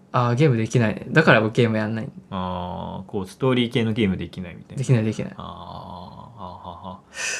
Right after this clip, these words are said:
Speaker 2: へー、なるほど。えー、じゃあ逆にどういう漫画読むの？
Speaker 1: いや、漫画、そう、だから漫画読まない。
Speaker 2: そもそも読まないのか。
Speaker 1: あ、でも、漫画か。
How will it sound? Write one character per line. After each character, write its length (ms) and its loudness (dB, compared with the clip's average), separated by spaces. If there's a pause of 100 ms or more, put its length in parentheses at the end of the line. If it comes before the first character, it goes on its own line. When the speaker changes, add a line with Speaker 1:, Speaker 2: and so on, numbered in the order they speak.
(140)
Speaker 2:
へ 480 12
ー、 20 10
な 180 8
る 80 6
ほ 180 10
ど。 360 10 (680)
え 340 8
ー、 80 4
じ 100 10
ゃ 40 12
あ 20 12 (220)
逆 260 6
に 100 10
ど 100 12
う 60 12
い 40 10
う 40 6
漫 120 2
画 100 2
読 100 0
む 60 -8
の？ 60 -12
Speaker 1:
い 40 -14 (1120)
や、 80 -4
漫 280 0
画、 180 -6
そ 140 0
う、 160 -6
だ 80 0
か 80 0
ら 60 0
漫 140 2
画 100 6
読 100 8
ま 100 10
な 80 6
い。 20 -2
Speaker 2:
そ 120 10
も 120 12
そ 100 12
も 60 10
読 140 10
ま 80 12
な 80 10
い 40 6
の 80 0
か。 60 10
Speaker 1:
あ、 40 12
で 100 12
も、 260 6 (300)
漫 260 6
画 120 8
か。 480 2